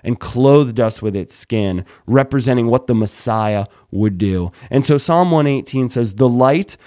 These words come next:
and the wisdom of God is to bind the sacrifice with cords to the horns of the altar." And that's exactly what they did when they rejected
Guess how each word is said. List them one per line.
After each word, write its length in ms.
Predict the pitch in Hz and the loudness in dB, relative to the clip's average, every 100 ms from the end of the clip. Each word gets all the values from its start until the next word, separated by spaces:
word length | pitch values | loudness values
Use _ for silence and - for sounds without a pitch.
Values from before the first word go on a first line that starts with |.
| - | -2
and 160 | 139 147 | 4 6
the 80 | |
wisdom 460 | 131 135 151 139 156 | 6 4 2 0 0
of 160 | 147 127 | 0 0
God 400 | 127 113 110 - | 0 2 0 -2
is 180 | 123 - | -6 -4
to 160 | 147 | -2
bind 600 | 120 92 165 156 175 175 | -2 -2 -2 2 2 2
the 60 | 165 | 0
sacrifice 840 | 160 151 127 - 127 123 117 117 | 0 -2 -2 -4 -4 0 0 0
with 140 | 120 - | -4 -4
cords 540 | 110 104 98 95 - _ _ _ | -2 0 0 -4 -12 _ _ _
to 120 | - 131 | 0 4
the 160 | 123 | 4
horns 460 | 110 117 113 113 107 | 2 0 0 0 -2
of 120 | 98 | -2
the 140 | 107 | 0
altar." 360 | 104 98 98 95 | 2 2 0 -4
And 100 | 104 | -4
that's 140 | 113 | -4
exactly 520 | 120 104 123 120 - 120 | -6 -2 0 -2 -2 -2
what 220 | 110 107 | -2 -2
they 140 | 107 | -4
did 240 | 95 104 95 | 0 -2 0
when 140 | 98 | -2
they 100 | 95 | -2
rejected 720 | 90 85 - 101 - 101 95 | -4 -6 -4 -4 -4 -8 -8